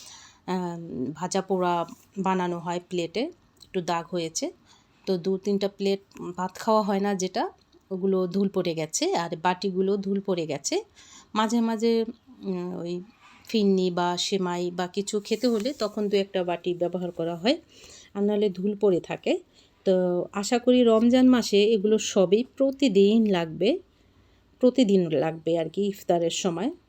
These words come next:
তবে মহান সৃষ্টিকর্তার উপর ভরসা রেখেই বলছি, ইনশাল্লাহ যদি রমজান মাসে এই ইফতারের আয়োজনে সব কিছু রিজিকে থাকে,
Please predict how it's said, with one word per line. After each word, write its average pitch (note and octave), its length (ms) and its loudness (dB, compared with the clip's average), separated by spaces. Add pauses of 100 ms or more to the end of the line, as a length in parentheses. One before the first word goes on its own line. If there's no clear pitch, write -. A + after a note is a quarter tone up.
(1900)
তবে F3+ 260 2
মহান F#3+ 400 0
সৃষ্টিকর্তার A#3+ 640 -4
উপর B3+ 180 0
ভরসা F#3+ 400 0
রেখেই F3+ 340 -2
বলছি, G3 580 -4 (580)
ইনশাল্লাহ G#3 680 -2
যদি G3+ 320 -2 (260)
রমজান F3+ 400 -2
মাসে G#3+ 580 -4
এই F#3+ 220 -2
ইফতারের G#3+ 460 -4
আয়োজনে F3 580 -6 (140)
সব - 360 -8 (120)
কিছু A3 400 -4 (640)
রিজিকে F#3+ 520 -2
থাকে, G3+ 520 -6